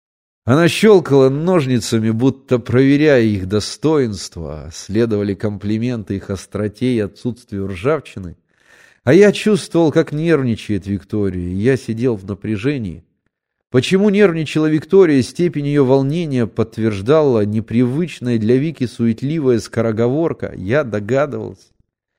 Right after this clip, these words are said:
Я же занервничал вот от чего. И даже не занервничал, а испугался. В моём отношении к младшей сестре Виктории Ивановны ничто не изменилось.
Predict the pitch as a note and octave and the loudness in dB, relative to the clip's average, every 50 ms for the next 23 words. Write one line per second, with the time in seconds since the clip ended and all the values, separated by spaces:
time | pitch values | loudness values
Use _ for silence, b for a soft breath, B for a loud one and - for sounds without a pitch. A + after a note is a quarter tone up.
0 | _ _ _ _ _ _ - G#2 A2+ F3 G3 F3+ C#3+ D#3+ D3 A#2+ C#3+ D3 D#3+ E3+ | _ _ _ _ _ _ -4 2 4 6 6 6 4 2 2 4 2 2 2 2
1 | F3+ E3 C#3+ C#3+ C3 A#2 - - - B2 A#2+ A2 G2+ C3 D#3 D3+ - G#2 F#2 - | 0 0 0 -2 -4 -6 -4 -2 0 2 2 2 0 -2 -2 -2 -2 -4 -8 -8
2 | - - - E2 D2+ C#2+ A1 - _ _ _ _ _ _ _ _ _ _ _ _ | -12 -16 -16 -16 -16 -16 -20 -20 _ _ _ _ _ _ _ _ _ _ _ _
3 | _ _ - D3 D#3+ D3+ F#3 F#3 D3 C#3+ D#3+ D#3+ D#3+ D#3 C#3 A#2+ C#3+ C#3+ C#3+ C#3 | _ _ -4 -2 0 4 4 2 2 2 -2 -4 -2 -2 -2 0 0 0 0 0
4 | D3+ D#3 D3 C3 B2 A2+ G#2 F#2+ - - G2+ F#2+ G2 G2+ G2+ - - _ - G2+ | 2 2 2 2 2 0 -4 -4 -6 -6 -4 -2 -2 -2 -4 -6 -8 _ -12 -8
5 | G2 G2+ A#2 A#2+ A#2 G2 F2 - - _ _ _ _ _ _ _ _ _ _ _ | -4 0 0 2 0 0 -4 -10 -18 _ _ _ _ _ _ _ _ _ _ _
6 | _ _ _ _ _ _ _ _ _ - - G2+ A2+ C3 D3+ D#3+ E3 D#3 D3+ D3 | _ _ _ _ _ _ _ _ _ -10 -6 -2 2 2 4 4 4 4 2 0
7 | - C#3+ C#3 - - F3 F3 E3 D3+ C#3 B2 - B2+ C3 D3+ E3 D#3+ - - C3+ | 0 0 -2 0 0 0 0 0 0 -4 -4 -4 -4 -2 0 0 0 0 0 -2
8 | A#2 - - A#2+ A2+ - - D3+ F3+ E3+ C#3 A#2+ G#2+ - - D#3+ D#3+ D3 C3+ B2 | -2 -2 -2 -6 -6 -4 -4 -4 -2 0 -2 -2 -2 -2 0 0 2 2 2 2
9 | B2 D3+ F#3 F3+ E3 D3 B2+ A#2+ A#2+ A#2+ A#2 A2+ - - - _ - F#3+ F#3+ F#3+ | 2 0 0 0 0 -2 -4 -4 -4 -6 -8 -8 -12 -18 -14 _ 2 4 4 4
10 | F3 E3+ D#3+ C#3+ C3+ D3 D#3 D#3 D#3 E3 F3+ E3+ D3+ C3 G#2 E2 - _ _ _ | 4 0 -4 -4 -6 -6 -6 -8 -6 -6 -6 -6 -6 -6 -6 -8 -10 _ _ _
11 | _ _ _ | _ _ _